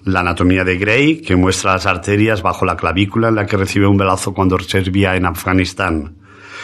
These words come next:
Se ven dos balas, así como la medalla de veterano de la guerra de Afganistán que el doctor Watson gustaba lucir. La portada de la revista The Graphic, con las brigadas de fusileros montados bengalíes.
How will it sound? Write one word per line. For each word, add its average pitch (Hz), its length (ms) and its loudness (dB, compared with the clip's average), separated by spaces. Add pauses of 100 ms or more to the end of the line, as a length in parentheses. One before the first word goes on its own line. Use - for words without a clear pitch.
(120)
Se - 140 -6
ven 92 140 2
dos 90 180 2
balas, 110 300 0
así 110 160 -4
como 101 200 2
la 90 120 0
medalla 98 360 0
de 101 80 2
veterano 101 440 0
de 98 100 0
la 98 120 0
guerra 101 240 0
de 98 60 0
Afganistán 101 680 -2 (680)
que 101 100 -2
el 101 80 4
doctor 95 280 0
Watson 107 440 2
gustaba 101 380 0
lucir. 98 440 0 (1120)
La 110 220 2
portada 139 360 4
de 156 80 2
la 147 120 4
revista 139 420 2
The 120 100 2
Graphic, 127 540 0
con 110 160 0
las 98 180 0
brigadas 104 420 0
de 123 60 2
fusileros 113 500 2
montados 107 440 4
bengalíes. 104 760 2